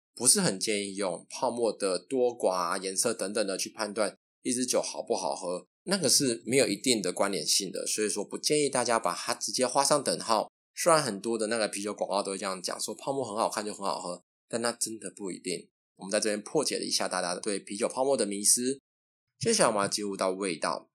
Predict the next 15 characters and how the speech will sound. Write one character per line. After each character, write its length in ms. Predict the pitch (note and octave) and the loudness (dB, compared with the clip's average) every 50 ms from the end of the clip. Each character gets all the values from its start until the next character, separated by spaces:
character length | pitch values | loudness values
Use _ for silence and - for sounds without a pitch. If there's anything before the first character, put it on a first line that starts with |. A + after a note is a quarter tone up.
| _ _ | _ _
其 160 | - - E3 | -8 -4 2
实 340 | D#3+ - - C#3+ C#3 D3 D3 - | 2 2 4 4 2 0 0 0
人 180 | A#2+ A#2+ C#3+ D#3+ | -2 -2 0 2
的 120 | D#3 D3 | 4 4
味 180 | E3+ F#3+ D#3+ A2+ | 6 6 6 6
觉 160 | A2 A2+ G#2 | 4 0 0
只 140 | F#2 - A2+ | 2 2 0
有 80 | G2 | 0
五 180 | D2 E2 F2 F#2 | 0 -2 -8 -6
种： 320 | F2+ - C#2+ - - - _ _ | -4 -4 -4 -4 -6 -14 _ _
酸、 420 | - - - C#3+ D3 D#3 E3 E3 | -4 0 2 2 0 0 -4 -10
甜、 340 | - - - F#2+ F#2 G2 G2 | -10 -8 -8 -6 -6 -8 -8
苦、 240 | G2 - - - - | -10 -10 -10 -8 -6
鲜、 260 | - - A2 G#2+ G#2+ | -4 -4 -4 -4 -4
咸。 400 | A2 - - G2+ F#2+ F2+ F2+ - | -2 -2 -2 -2 -2 -4 -4 -8